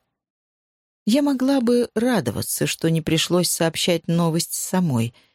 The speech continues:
если бы чей-то язык не болтал с такой прытью. Я метнула взгляд на Эгисфа. Мне стало плохо при мысли о том, что еще могло стать известно Агамемнону.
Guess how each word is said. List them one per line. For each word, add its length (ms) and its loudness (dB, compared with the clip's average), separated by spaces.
если 220 0
бы 100 0
чей-то 380 0
язык 520 0
не 100 4
болтал 480 0
с 100 -6
такой 340 0
прытью. 540 -4
Я 160 4
метнула 480 0
взгляд 500 0
на 220 0
Эгисфа. 560 -6
Мне 180 4
стало 300 -2
плохо 400 0
при 160 0
мысли 380 2
о 100 0
том, 240 0
что 200 -4
еще 260 0
могло 340 0
стать 320 -2
известно 540 0
Агамемнону. 760 0